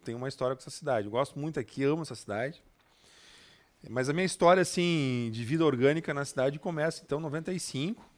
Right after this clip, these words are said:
é, mil novecentos e noventa e cinco. Quando eu entrei na Faculdade de Administração da ime, da U P F, né? Da, da fea ainda, não era feac.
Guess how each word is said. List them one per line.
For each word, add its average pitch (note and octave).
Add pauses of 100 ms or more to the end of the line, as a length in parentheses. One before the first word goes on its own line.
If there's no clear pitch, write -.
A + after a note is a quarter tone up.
(220)
é, G#2
mil A2
novecentos C3
e -
noventa C#3+
e A#2
cinco. G#2 (1000)
Quando B2
eu C3
entrei C3+
na C#3+
Faculdade D3+
de D3
Administração C#3
da C3
ime, C3+ (140)
da G#2+
U B2+
P C3+
F, B2+
né? G2+ (300)
Da, G2
da G2+
fea C#3
ainda, A#2
não G2+
era A2
feac. G2+